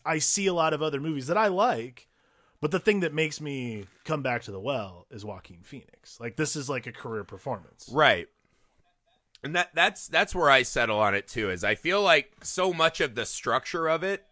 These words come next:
Speaker 2: and the message, if you would even say it has a message, don't land for me hardly
Speaker 1: No.
Speaker 2: ever. Um, they, there's this weird, at the end, they try to tie together all these messages, and it just didn't feel like it matched the journey I was on. But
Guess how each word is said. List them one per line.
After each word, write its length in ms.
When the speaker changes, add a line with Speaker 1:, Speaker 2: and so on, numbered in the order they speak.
Speaker 2:
and 220
the 320
message, 520
if 160
you 120
would 120
even 220
say 240
it 80
has 300
a 60
message, 760
don't 340
land 380
for 160
me 200
hardly 420
Speaker 1:
No. 60
Speaker 2:
ever. 420
Um, 400
they, 160
there's 280
this 180
weird, 340
at 140
the 120
end, 160
they 120
try 260
to 80
tie 240
together 440
all 280
these 220
messages, 560
and 80
it 80
just 180
didn't 240
feel 220
like 200
it 160
matched 380
the 80
journey 400
I 80
was 200
on. 260
But 220